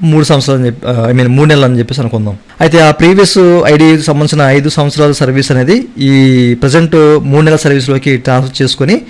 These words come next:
మీరు విత్‌డ్రా పెట్టుకోవచ్చు. అట్లాంటివి అవుతున్నాయి, ఓకేనా? లేదు ఒకవేళ ప్రీవియస్‌ది మూడు నెలలు అనుకుందాం, ప్రజెంట్ ఐదు సంవత్సరాలు అనుకుందాం, ఆ ప్రీవియస్ మూడు నెలలకు సంబంధించిన, ఆ, అమౌంట్ కూడా ఈ ప్రజెంట్ ఐదు సంవత్సరాల్లోకి ట్రాన్స్‌ఫర్ అవుతుంది, ఓకేనా? ట్రాన్స్‌ఫర్ అవుతున్నాయి, అలాగే క్లెయిమ్స్ కూడా అవుతున్నాయి.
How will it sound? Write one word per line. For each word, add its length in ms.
మీరు 140
విత్‌డ్రా 260
పెట్టుకోవచ్చు. 580
అట్లాంటివి 360
అవుతున్నాయి, 360
ఓకేనా? 280
లేదు 220
ఒకవేళ 400
ప్రీవియస్‌ది 580
మూడు 220
నెలలు 180
అనుకుందాం, 580
ప్రజెంట్ 320
ఐదు 140
సంవత్సరాలు 300
అనుకుందాం, 420
ఆ 100
ప్రీవియస్ 440
మూడు 180
నెలలకు 180
సంబంధించిన, 560
ఆ, 420
అమౌంట్ 240
కూడా 260
ఈ 180
ప్రజెంట్ 360
ఐదు 100
సంవత్సరాల్లోకి 500
ట్రాన్స్‌ఫర్ 380
అవుతుంది, 380
ఓకేనా? 240
ట్రాన్స్‌ఫర్ 380
అవుతున్నాయి, 320
అలాగే 200
క్లెయిమ్స్ 320
కూడా 140
అవుతున్నాయి. 380